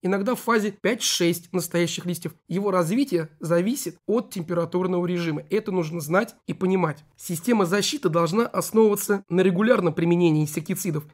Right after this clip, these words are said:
Личинки первого и второго возраста табачного трипса в процессе питания должны получить необходимую дозу препарата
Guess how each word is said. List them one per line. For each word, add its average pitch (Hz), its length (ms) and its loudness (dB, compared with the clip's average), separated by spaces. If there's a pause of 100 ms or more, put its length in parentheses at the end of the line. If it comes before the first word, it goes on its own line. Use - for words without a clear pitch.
Личинки 196 480 0
первого 185 520 0
и 190 140 -6
второго 202 340 2
возраста 202 540 -2
табачного 175 560 4
трипса 170 360 -8 (180)
в - 80 -20
процессе 170 440 -4
питания 202 400 -2
должны 170 300 0
получить 208 380 -4 (120)
необходимую 208 580 2
дозу 165 260 2
препарата 165 540 -2